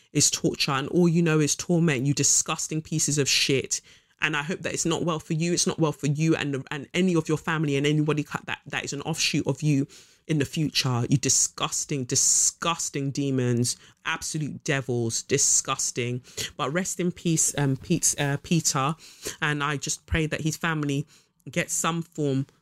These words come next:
of, um, accountability. It doesn't even feel like you can call it justice, but some form of accountability for what's happened to him. But, um, yeah, that's it. This feels like a very long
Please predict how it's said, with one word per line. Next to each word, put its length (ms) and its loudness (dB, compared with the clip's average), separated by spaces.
of, 300 0
um, 240 0
accountability. 720 0
It 40 2
doesn't 180 0
even 120 0
feel 200 -4
like 140 -4
you 80 -10
can 140 -6
call 200 -2
it 80 -4
justice, 380 -4
but 140 -4
some 180 2
form 260 0
of 120 0
accountability 680 -2
for 160 -2
what's 220 -2
happened 400 0
to 140 4
him. 260 2
But, 220 0
um, 540 0
yeah, 420 4
that's 320 0
it. 320 0
This 160 0
feels 160 0
like 160 0
a 40 2
very 440 0
long 200 4